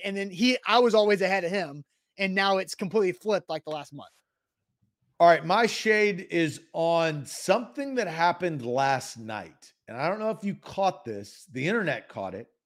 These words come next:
Speaker 2: I noticed it. Riley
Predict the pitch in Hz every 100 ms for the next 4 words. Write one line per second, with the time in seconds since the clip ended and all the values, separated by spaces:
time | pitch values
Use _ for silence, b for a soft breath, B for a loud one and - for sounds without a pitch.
0 | _ _ _ - 151 233 220 160 196 151
1 | - - 92 101 _ _ _ _ _ _
2 | _ _ _ _ _ _ _ _ _ _
3 | _ _ _ _ _ 117 139 175 214 254
4 | 254 254 240 226